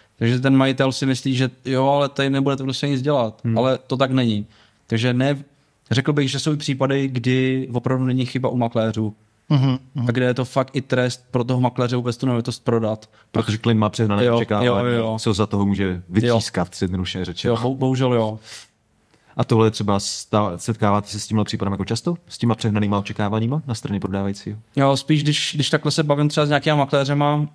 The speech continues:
Speaker 1: mm, a říkám mi nějaký ty příběhy. Já se
Speaker 2: Hmm.
Speaker 1: jich právě ptám kolikrát, jestli, proč do toho nešli a tak, a tam, tam, tam prostě tohle to vyjde na povrch.
Speaker 3: Aha.
Speaker 1: Že jako ten majitel i sám třeba něco skrývá.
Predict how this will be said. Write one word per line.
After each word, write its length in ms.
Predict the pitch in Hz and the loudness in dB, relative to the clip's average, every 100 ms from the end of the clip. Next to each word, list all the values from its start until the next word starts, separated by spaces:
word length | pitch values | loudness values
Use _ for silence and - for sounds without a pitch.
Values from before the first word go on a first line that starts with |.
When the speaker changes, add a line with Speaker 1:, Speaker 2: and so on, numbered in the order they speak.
| - | -2
Speaker 1:
mm, 320 | 135 135 139 | 2 2 2
a 60 | 135 | 0
říkám 260 | 131 139 139 | 0 2 2
mi 60 | |
nějaký 200 | 139 135 | 2 0
ty 100 | 143 | -4
příběhy. 520 | - 123 131 120 104 104 | -4 0 2 2 0 -4
Já 80 | 120 | -2
se 60 | 113 | 0
Speaker 2:
Hmm. 60 | |
Speaker 1:
jich 100 | 127 | 0
právě 240 | 135 127 120 | 2 0 0
ptám 380 | - 123 131 | 0 2 2
kolikrát, 540 | 127 131 127 131 131 - | 0 -2 2 2 0 -2
jestli, 220 | 123 - | -8 -8
proč 240 | - 123 120 | -4 -2 0
do 80 | |
toho 160 | 123 127 | 0 0
nešli 460 | 123 120 - 131 127 | 0 -2 -2 0 0
a 100 | 117 | 2
tak, 280 | 120 123 | 0 0
a 20 | 117 | -2
tam, 320 | 123 123 120 - _ _ _ _ - | 0 0 -2 -12 _ _ _ _ -2
tam, 480 | 127 123 120 120 120 _ _ _ - | 2 2 0 -4 -8 _ _ _ 0
tam 200 | 127 120 | 2 2
prostě 280 | 123 - | 0 -2
tohle 220 | 127 127 123 | -2 0 0
to 140 | 135 | 0
vyjde 200 | 127 127 | 2 2
na 80 | 117 | 0
povrch. 360 | 123 117 110 - _ - | 0 0 -2 -6 _ -2
Speaker 3:
Aha. 200 | 123 120 | 0 2
Speaker 1:
Že 60 | 120 | 2
jako 180 | 120 | 2
ten 160 | 127 127 | 0 2
majitel 320 | 123 120 127 | 2 2 0
i 60 | 131 | 0
sám 220 | 127 120 | -2 -2
třeba 140 | 127 | 0
něco 200 | 120 117 | -2 -2
skrývá. 540 | 123 - 110 110 107 | -4 0 0 2 0